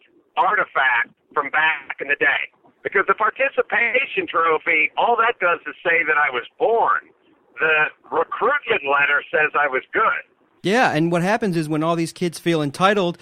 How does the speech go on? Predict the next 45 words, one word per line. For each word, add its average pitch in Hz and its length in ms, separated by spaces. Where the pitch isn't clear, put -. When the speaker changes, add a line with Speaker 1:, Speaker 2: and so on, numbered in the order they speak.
Speaker 2:
when 147 140
they 160 80
become 156 280
adults, 165 440
they're 135 160
not 143 320
as 139 180
passionate, 165 540
they 135 100
don't 143 180
work 143 280
as 147 100
hard, 165 380
and 139 160
they, 143 140
they 139 180
get 147 180
a 135 200
strong 160 320
sense 151 260
of 147 100
entitlement 160 460
that 135 160
we 143 80
see 156 300
all 151 220
across 156 340
the 170 80
world. 175 260
I 131 60
mean, 139 240
very 170 320
rarely 180 280
do 147 140
you 147 80
find 151 320
people 147 300
who 135 80
are 123 100
truly 156 300
passionate 139 500
about 127 200
what 139 100
they're 131 80
doing. 123 300